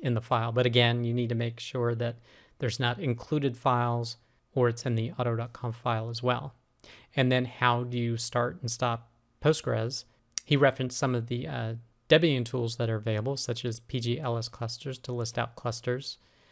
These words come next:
as well as how to, uh, start, stop, and restart them. And then for,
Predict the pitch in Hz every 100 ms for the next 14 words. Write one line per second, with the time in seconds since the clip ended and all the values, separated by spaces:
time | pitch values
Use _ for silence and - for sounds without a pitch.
0 | _ _ - 123 - 120 117 - 120 117
1 | 127 120 123 113 - 113 123 - 120 117
2 | 123 123 135 - 123 135 - 151 _ _
3 | - - 123 120 113 127 113 151